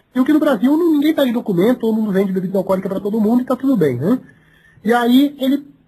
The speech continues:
ele tava jogando uma, uma, uma Magistral Comunique, acabou a partida dele, ele foi lá, tomou algumas doses, né? Subiu de novo pro Clube de Xadrez de São Paulo, pro terceiro andar, pro aquário, como vocês chamam, o Salão Nobre doutor Márcio Elísio de Freitas, o aquário.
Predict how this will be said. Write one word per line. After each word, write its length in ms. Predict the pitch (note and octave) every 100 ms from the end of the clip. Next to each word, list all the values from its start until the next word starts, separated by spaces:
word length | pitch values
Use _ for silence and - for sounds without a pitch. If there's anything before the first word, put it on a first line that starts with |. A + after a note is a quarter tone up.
| _
ele 220 | G3 A#3 F#3+ D#3+
tava 220 | A3 A3
jogando 260 | G3 F#3+ F3+ - _
uma, 300 | - F#3 G3 G3
uma, 480 | F3+ F#3+ F#3 F3+ F3
uma 180 | F#3 F3+
Magistral 260 | F3+ - F#3
Comunique, 460 | G#3+ G#3+ A#3 - _ _ _
acabou 340 | A3+ C4 A3+ G#3
a 20 |
partida 300 | G3 G#3 G3
dele, 240 | F3+ G#3
ele 100 | A#3+
foi 160 | - A#3+
lá, 140 | G3+
tomou 320 | A3 A3+ G3+ G3
algumas 440 | E3+ F3+ A3+ G3
doses, 440 | D3 F3 F3+ B3+ - _ _ _
né? 240 | D#3 F3 C4 _ _ _ _ _ _ -
Subiu 360 | D4 B3 C#4+
de 80 | G#3+
novo 340 | G3+ A3+ C4+ C#4+ - _ _ _ _
pro 180 | E3+ F3
Clube 180 | F3 E3
de 60 |
Xadrez 180 | G3 F#3+
de 60 | G3
São 100 | G#3
Paulo, 220 | G#3 A#3
pro 80 | F#3+
terceiro 240 | E3 F#3 F#3
andar, 200 | F#3+ G#3+
pro 140 | G3
aquário, 460 | F3+ - F#3+ A3 F#3
como 180 | D3+ C#3+
vocês 160 | E3+ D#3+
chamam, 240 | G#3 F#3+
o 80 | D3 -
Salão 260 | E3+ F3
Nobre 340 | E3+ D#3+ D3+ C#3 _ _ _
doutor 280 | E3+ F#3 F3
Márcio 260 | E3 D#3
Elísio 220 | D#3+ D3+ D#3
de 80 |
Freitas, 340 | G3+ G3+ A3 D#3+
o 60 |
aquário. 420 | D3+ E3+ F#3+ A#3